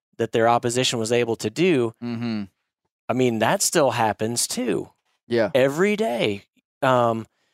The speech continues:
Speaker 1: you know, one side gets a little bit ahead and then the other side copies their tactics and they get a little bit ahead or
Speaker 2: Yeah.
Speaker 1: I, I, I, so, so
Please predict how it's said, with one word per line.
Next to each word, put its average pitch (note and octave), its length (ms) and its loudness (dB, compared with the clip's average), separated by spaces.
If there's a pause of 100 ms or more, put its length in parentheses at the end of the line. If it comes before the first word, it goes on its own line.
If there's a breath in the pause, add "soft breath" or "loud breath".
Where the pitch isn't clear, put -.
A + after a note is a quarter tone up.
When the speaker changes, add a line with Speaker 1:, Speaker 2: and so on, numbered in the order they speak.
(260)
Speaker 1:
you A2 60 -4
know, G#2+ 100 2
one B2+ 320 2
side D3 400 2
gets - 180 -2
a D3+ 60 0
little D3 200 2
bit C#3 160 0
ahead C#3+ 380 2
and A#2 140 0
then G#2+ 120 0
the A2 140 0
other C3+ 160 2
side C3 320 0
copies C3+ 380 0
their C3 120 0
tactics C#3 640 0
and G2+ 140 -6
they C3+ 140 0
get D3 160 0
a D3 40 2
little D3 220 2
bit C#3 180 2
ahead C#3+ 520 0
or G2 160 -4 (400)
Speaker 2:
Yeah. A2 200 -2 (240)
Speaker 1:
I, - 100 -10 (140)
I, B2+ 260 -2
I, - 120 4 (140)
so, C#3 220 0 (120)
so C#3 300 -2